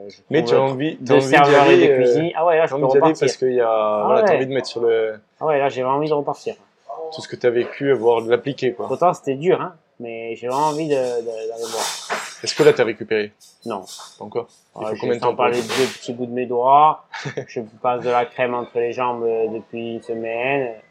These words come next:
Speaker 1: J'ai
Speaker 2: Et
Speaker 1: mal
Speaker 2: le,
Speaker 1: sous les
Speaker 2: au
Speaker 1: pieds.
Speaker 2: niveau du sommeil et la
Speaker 1: Les
Speaker 2: digestion.
Speaker 1: trois premières nuits, je dormais deux heures par nuit, je me réveillais en transpiration, j'avais de la fièvre. Euh.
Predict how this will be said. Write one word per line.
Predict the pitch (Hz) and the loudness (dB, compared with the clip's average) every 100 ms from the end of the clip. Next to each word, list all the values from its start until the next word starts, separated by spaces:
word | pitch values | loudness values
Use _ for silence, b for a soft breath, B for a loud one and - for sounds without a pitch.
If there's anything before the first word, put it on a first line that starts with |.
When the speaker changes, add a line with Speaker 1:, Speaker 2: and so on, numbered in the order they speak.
| _ | _
Speaker 1:
J'ai | - 113 | -12 -4
Speaker 2:
Et | |
Speaker 1:
mal | 120 | -2
Speaker 2:
le, | 107 | -2
Speaker 1:
sous | 113 | -4
les | - | -6
Speaker 2:
au | |
Speaker 1:
pieds. | - 117 117 127 139 | -6 -8 -2 0 0
Speaker 2:
niveau | 110 | -2
du | 107 | -8
sommeil | - 120 113 120 117 117 | -6 -4 0 4 4 2
et | 110 | 2
la | 110 | 0
Speaker 1:
Les | 127 | 0
Speaker 2:
digestion. | 101 | 2
Speaker 1:
trois | 135 - 147 | 2 2 2
premières | 139 139 | 2 2
nuits, | 139 143 | 2 0
je | 127 | 0
dormais | 127 123 117 | -2 -4 -6
deux | 123 | -2
heures | 120 | -2
par | 123 120 | 0 -2
nuit, | 123 | -4
je | 113 | -10
me | 117 | -6
réveillais | 113 113 117 117 | -4 -2 -2 -2
en | 110 | -4
transpiration, | - 104 110 110 - - 113 131 143 147 139 | -14 -14 -10 -10 -12 -10 -6 -4 -4 -4 -8
j'avais | 110 107 | -8 -6
de | 110 | -4
la | 110 | -4
fièvre. | - 113 113 120 120 113 | -6 -4 -2 -2 -4 -6
Euh. | 107 | -8